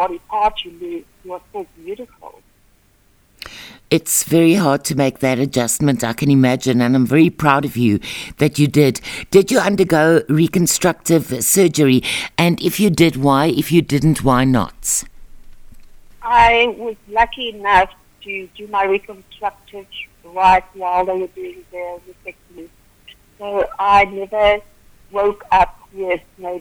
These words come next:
Speaker 1: breast.
Speaker 2: Oh, wow.
Speaker 1: Um, even though, yeah, so even though I, I woke up, um, I woke up with different breasts, and it was okay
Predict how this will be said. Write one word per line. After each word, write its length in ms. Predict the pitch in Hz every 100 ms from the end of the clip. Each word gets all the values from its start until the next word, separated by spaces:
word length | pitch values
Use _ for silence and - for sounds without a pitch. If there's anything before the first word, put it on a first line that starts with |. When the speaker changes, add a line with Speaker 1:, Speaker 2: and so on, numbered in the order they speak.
| -
Speaker 1:
breast. 320 | 170 147 160 _ _ _
Speaker 2:
Oh, 220 | 143 180
wow. 640 | 147 123 143 170 165 113 78
Speaker 1:
Um, 100 | -
even 320 | 208 202 190
though, 220 | 185 170 - _ _ -
yeah, 320 | 180 175 160 -
so 180 | 208 208 -
even 280 | 226 240 226
though 180 | 226
I, 400 | 214 196 202 190 196 _ _ _ _ _ -
I 80 | 202
woke 320 | 196 214 220
up, 300 | 190 190 202 - _ _ _ _
um, 420 | 175 170 170 165 - -
I 80 |
woke 260 | 190 190 190
up 140 | 196 196
with 160 | 190 -
different 420 | 202 190 196 175
breasts, 300 | - 160 165 _ _
and 220 | 196 190 180 _ _ _ -
it 100 | 202
was 160 | 196 196
okay 360 | 190 - 208 208